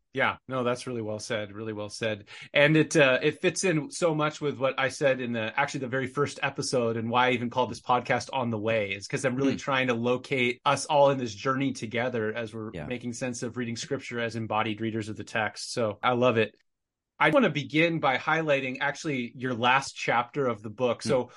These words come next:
Speaker 1: we're gonna jump to the end and we'll come back through, uh, through in a moment. But at the very end of the book, you open up the last chapter by saying, you know,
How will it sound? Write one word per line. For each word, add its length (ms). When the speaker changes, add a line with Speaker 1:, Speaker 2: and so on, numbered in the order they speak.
Speaker 1:
we're 120
gonna 160
jump 240
to 100
the 180
end 280
and 80
we'll 100
come 220
back 400
through, 400
uh, 440
through 280
in 180
a 60
moment. 360
But 280
at 120
the 80
very 300
end 220
of 80
the 80
book, 420
you 160
open 240
up 140
the 80
last 360
chapter 640
by 160
saying, 480
you 100
know, 300